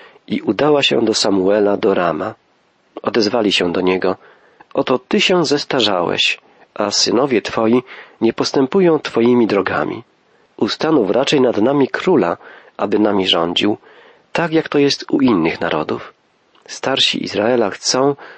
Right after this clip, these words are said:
żeby Samuel ustanowił nad nimi króla.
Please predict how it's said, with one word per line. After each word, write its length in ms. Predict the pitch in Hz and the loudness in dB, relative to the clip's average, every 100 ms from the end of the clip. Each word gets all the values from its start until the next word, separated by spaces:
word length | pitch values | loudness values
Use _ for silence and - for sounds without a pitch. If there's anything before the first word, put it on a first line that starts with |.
| - _ | -20 _
żeby 400 | - 113 104 110 - | -4 -2 2 0 0
Samuel 600 | - 143 151 139 135 - - | -2 0 2 2 2 0 -4
ustanowił 540 | - - 113 151 143 | -6 -2 0 2 2
nad 180 | 131 - | 2 0
nimi 240 | 131 143 | 0 0
króla. 460 | - - 151 87 | -2 -2 0 0